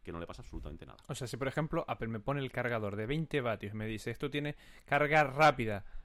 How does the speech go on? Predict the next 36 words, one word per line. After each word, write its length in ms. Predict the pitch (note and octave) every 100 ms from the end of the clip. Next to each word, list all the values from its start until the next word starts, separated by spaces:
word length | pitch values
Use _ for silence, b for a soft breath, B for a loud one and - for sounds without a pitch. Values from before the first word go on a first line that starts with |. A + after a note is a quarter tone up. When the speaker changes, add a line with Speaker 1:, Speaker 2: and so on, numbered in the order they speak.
| b
Speaker 2:
que 100 | -
llaman, 300 | A2+ A2 G#2
y 60 | G#2+
te 80 | A2+
dice, 300 | B2 A#2 A2
"Ah, 220 | A2+ A2+
el 300 | A#2 A2+ A2
cargador 400 | A#2+ A2+ B2+ C#3+
de 80 | C3+
veinte 240 | C3+ C3
vatios 340 | A#2 A2 A#2
es 160 | B2+ B2
el 80 | A#2
del 120 | A2+
iPhone", 340 | D#3 - G3 G3+
si 180 | - C#3
la 120 | A#2+
cargo 300 | D3+ E3 E3
con 120 | D#3+
el 160 | C#3+ B2+
de 120 | B2
cinco 480 | - D#3+ C3 - G#2
durante 480 | A2 A2 G#2+ A2 -
una 400 | C3 D3 D#3+ C#3
hora 180 | A2 G#2+
y 60 |
con 120 | G#2+ A2+
la 80 |
cargo 260 | A#2 C#3 D#3
con 140 | D3+
el 140 | D3 C#3+
de 140 | C#3+
veinte 480 | C3 A2+ G#2+ G#2+ G2 B B B -
en 540 | B2+ A#2+ A#2+ A#2 A#2
veinte 240 | D#3 D#3
minutos, 440 | C#3+ D3+ F#3 A3+